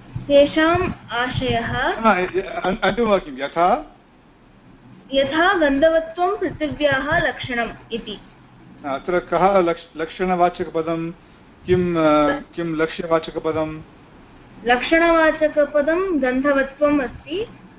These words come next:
Speaker 1: लक्ष्यवाचकं पदं पृथिवी अस्ति, येन सह षष्ठीविभक्त्याः योजनेन पृथिव्याः इति अभवत्।
Speaker 2: हा, गन्धवत्वं तत्र किम्?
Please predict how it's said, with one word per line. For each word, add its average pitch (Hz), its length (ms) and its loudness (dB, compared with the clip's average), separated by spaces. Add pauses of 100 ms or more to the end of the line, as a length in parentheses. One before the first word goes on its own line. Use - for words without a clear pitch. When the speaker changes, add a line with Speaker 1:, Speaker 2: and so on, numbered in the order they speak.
Speaker 1:
लक्ष्यवाचकं 285 920 0
पदं 277 460 -4
पृथिवी 294 840 0
अस्ति, 269 880 -4
येन 302 200 4
सह 311 380 -2 (440)
षष्ठीविभक्त्याः 277 1400 0
योजनेन 262 540 -2
पृथिव्याः 262 880 0
इति - 200 -4
अभवत्। - 1500 -10
Speaker 2:
हा, 120 200 -12 (240)
गन्धवत्वं 190 500 4
तत्र 185 280 0
किम्? 190 320 -2